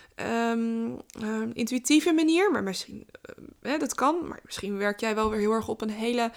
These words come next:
eh, nuchtere manier. Ben je heel erg van de feiten? Kan natuurlijk ook. Eh, en dat vind ik heel belangrijk om dat te weten, zodat ik dat kan vastleggen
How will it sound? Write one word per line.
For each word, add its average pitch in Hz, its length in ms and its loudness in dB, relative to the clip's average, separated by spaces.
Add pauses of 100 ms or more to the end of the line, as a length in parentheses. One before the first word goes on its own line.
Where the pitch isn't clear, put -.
(380)
eh, 220 160 -4
nuchtere 247 420 2
manier. 254 300 0
Ben 233 100 4
je 214 60 6
heel 190 120 2
erg 190 140 0
van 196 120 -4
de 190 60 -6
feiten? 202 540 -2 (140)
Kan 202 120 -6
natuurlijk 185 360 -4
ook. - 400 0 (460)
Eh, 240 420 -2
en 233 60 2
dat 285 160 4
vind 311 120 2
ik 269 80 -4
heel 254 120 2
belangrijk 190 640 2
om 196 80 -8
dat 190 280 -4
te - 80 -2
weten, 175 480 -6
zodat 208 240 -2
ik 254 120 -2
dat 262 140 2
kan 196 160 -4
vastleggen 233 600 0